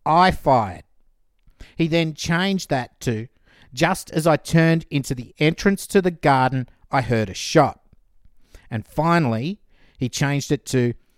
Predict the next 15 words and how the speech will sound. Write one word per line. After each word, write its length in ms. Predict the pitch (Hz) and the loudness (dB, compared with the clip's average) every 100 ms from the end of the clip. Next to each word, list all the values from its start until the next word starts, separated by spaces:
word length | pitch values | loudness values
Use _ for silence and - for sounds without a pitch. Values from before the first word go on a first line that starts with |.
| _ | _
"I 100 | 139 | 0
ran 360 | 131 139 127 110 - | 2 2 0 -4 -4
back 260 | 160 180 | -2 -2
inside 680 | - 170 160 151 131 131 131 - | 0 0 2 2 4 2 0 -4
and 160 | 123 - | -6 -4
asked 340 | 131 143 - - | -4 -4 -6 -6
for 140 | 143 | -4
a 60 | 117 | -4
gun. 460 | - 127 107 87 _ _ _ _ - - | 0 0 -2 -10 _ _ _ _ -12 -4
I 80 | 123 | -2
went 200 | 135 - | -2 -4
to 100 | 120 | -6
the 100 | 107 | -6
main 360 | 113 156 165 | -2 0 -2
gate 420 | 147 135 135 139 | 0 0 0 -2